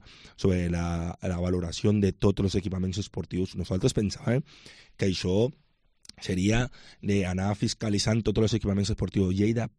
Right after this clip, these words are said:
té moltíssims equipaments esportius i moltíssims equipaments esportius con moltíssimes deficiències. I això pensant que nos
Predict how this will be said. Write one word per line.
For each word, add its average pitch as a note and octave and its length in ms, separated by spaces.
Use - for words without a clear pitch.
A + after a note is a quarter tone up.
té G#2+ 160
moltíssims F#2+ 880
equipaments E2+ 480
esportius - 540
i G#2+ 140
moltíssims G#2+ 480
equipaments A2 400
esportius A2+ 340
con G2+ 140
moltíssimes G#2 500
deficiències. E2+ 540
I F#2+ 80
això G#2 180
pensant A#2+ 380
que A2 80
nos F#2+ 160